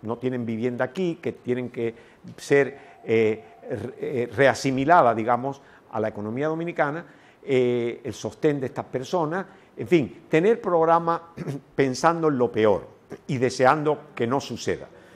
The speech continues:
Eh, y esto podría pasar. Así que pensemos en todo esto, porque ya el mundo es un pañuelo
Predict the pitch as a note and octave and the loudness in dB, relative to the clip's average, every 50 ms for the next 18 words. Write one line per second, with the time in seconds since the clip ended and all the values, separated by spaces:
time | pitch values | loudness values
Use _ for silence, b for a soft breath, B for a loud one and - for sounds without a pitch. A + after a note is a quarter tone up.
0 | B B B - A#2 G#2+ A2 G#2 G#2 A2 G#2 - C3 B2+ D3+ D3 D3 - - - | B B B -4 0 0 2 2 0 -2 -4 -2 0 0 0 0 2 -2 -2 0
1 | - B2 A#2+ C3+ E3 D3+ - - - - - - - - - G3 F#3+ G3 D3+ C3 | 0 -2 0 2 0 0 0 -2 -8 -8 -10 -10 -8 -6 -6 -6 -4 0 -2 -2
2 | A#2 B B B B B B - D3 D3+ D#3 - A#3+ B3 A#3+ A3+ G3+ F3+ - F3+ | -2 B B B B B B 0 0 0 2 4 4 4 4 2 -2 -2 0 0
3 | F3 E3+ D3+ C#3+ C3 A2 - - - F3 E3 B B B B B - B2+ A#2 - | 0 2 2 0 0 -2 -4 -6 -8 -8 -8 B B B B B -12 -12 -8 -6
4 | C#3 C#3 F3+ G3+ G3 F#3 F#3 F#3 F3+ E3 D#3 - D#3+ D#3+ D3+ D3+ C3 A#2+ B2 A#2 | -4 0 0 0 0 -2 -4 -4 -4 -6 -6 -6 -6 -6 -4 -4 -4 -2 -2 -2
5 | G2+ G#2 A2 A#2 | -2 -2 -4 -8